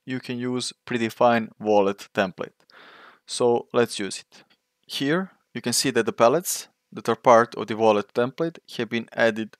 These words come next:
to the code base. What's great is that you can continue adding new palettes into the code base,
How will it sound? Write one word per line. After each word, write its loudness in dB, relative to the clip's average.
to -14
the -10
code -6
base. -10
What's -2
great -4
is -6
that -4
you -10
can -6
continue -6
adding -6
new -2
palettes -4
into -10
the -10
code -4
base, -4